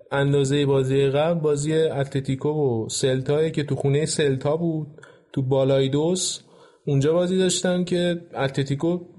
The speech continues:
باخت بازی رو، اخراجی داد، دقیقه فکر کنم هفتاد بود، ساویچ اخراج شد. گودین هم چند هفته اول خیلی بد بازی کرده و یه اتفاقی که تو این بازی افتاد خیلی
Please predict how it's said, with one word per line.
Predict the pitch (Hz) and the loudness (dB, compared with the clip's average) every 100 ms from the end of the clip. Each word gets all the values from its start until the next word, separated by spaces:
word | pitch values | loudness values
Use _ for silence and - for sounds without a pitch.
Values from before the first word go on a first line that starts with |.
| 147 143 | -6 0
باخت | 165 170 - | 0 -2 -4
بازی | 170 175 175 | 0 0 0
رو، | 170 170 170 170 170 - _ - | 0 2 0 -2 -6 -18 _ 0
اخراجی | 131 - 135 131 156 | 0 2 0 0 0
داد، | 170 165 | 0 0
دقیقه | 147 139 156 | 0 0 0
فکر | 156 | -2
کنم | 160 156 143 | -2 -2 0
هفتاد | 127 117 - 139 170 | -2 -4 -2 -2 0
بود، | 180 | -4
ساویچ | 147 - 139 143 151 - | -4 -2 0 0 -2 -2
اخراج | 120 - 131 160 | -2 0 -2 0
شد. | - 180 180 - - - - _ | -2 -4 -4 -10 -20 -20 -20 _
گودین | 135 139 151 165 | 0 0 2 0
هم | 160 | 0
چند | 160 139 | 0 0
هفته | 131 151 | 0 0
اول | 151 151 | 0 0
خیلی | 147 147 160 | 0 -2 -2
بد | 139 131 156 185 | 0 0 0 0
بازی | 180 170 | -2 0
کرده | 175 151 143 147 143 147 - - - - | 0 0 0 2 0 -2 -18 -20 -8 -2
و | 139 | 2
یه | 175 | 2
اتفاقی | 190 185 175 170 190 | 2 0 0 0 0
که | |
تو | 190 170 | -2 0
این | 156 | 0
بازی | 151 147 143 | 0 0 0
افتاد | 143 151 147 | 0 -2 -2
خیلی | 151 147 147 147 147 151 | 0 0 0 0 -2 -6